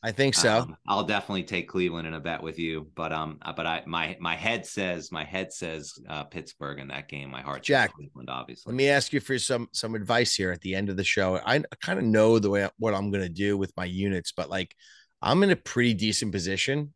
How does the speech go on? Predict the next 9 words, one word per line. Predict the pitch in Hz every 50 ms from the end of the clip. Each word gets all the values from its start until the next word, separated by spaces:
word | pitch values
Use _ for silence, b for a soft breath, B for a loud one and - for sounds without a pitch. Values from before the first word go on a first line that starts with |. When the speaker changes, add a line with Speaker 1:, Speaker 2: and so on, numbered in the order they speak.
| _ -
Speaker 1:
in, | 107 107 104 98 -
Speaker 2:
Yeah. | 123 104 98
Speaker 1:
in | 101 - _ _ _
being | 120 120 120 117 117 113 -
over | 98 104 107 104 104 110
two | - - - 117
hundred | 113 107 107 98 -
thousand. | 101 95 95 107 107 113 113
Like, | 104 101 98 -